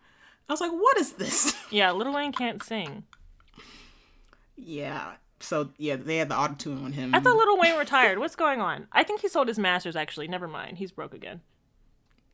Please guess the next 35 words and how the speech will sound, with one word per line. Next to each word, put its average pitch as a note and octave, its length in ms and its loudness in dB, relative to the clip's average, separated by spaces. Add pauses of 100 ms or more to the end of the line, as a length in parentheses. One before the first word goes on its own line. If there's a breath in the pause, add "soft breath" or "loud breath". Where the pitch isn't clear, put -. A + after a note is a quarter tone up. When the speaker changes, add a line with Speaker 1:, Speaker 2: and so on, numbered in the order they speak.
(300)
Speaker 1:
<laughs> - 60 -6 (1000 loud breath)
Had D3 140 -4
to D#3 40 -2
get D3+ 140 0
some E3 200 -4
money. C#4+ 440 4
<laughs> - 80 -20
Speaker 2:
Yeah, A#3+ 200 10
he, A#3 120 0
like, D#4 140 2
sold C#4+ 220 4
his B3 140 -8
masters G#3+ 400 0
to, G#3+ 60 -4
like, F#3+ 160 -4
pay F#3+ 220 -4
for G#3+ 100 -10
himself G3 380 -4
to G3+ 60 -8
get F3+ 120 -4
out F3 140 -4
of E3 80 -8
jail. E3+ 280 -8
Like, F3 140 -6
when F#3+ 100 -6
he G3 60 -6
got F3 160 -8
pardoned F#3 320 -8
by E3 120 -6
Trump, E3 340 -12
I - 80 -12
think G#3 120 -6
he - 40 -4
had G3+ 80 -6
to - 20 -12